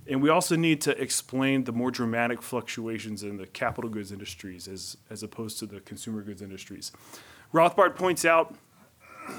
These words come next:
by the way, when I reference Rothbard, Rothbard here,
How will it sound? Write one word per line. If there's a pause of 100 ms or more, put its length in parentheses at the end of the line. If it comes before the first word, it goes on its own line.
(100)
by
the
way,
when
I
reference
Rothbard, (100)
Rothbard
here,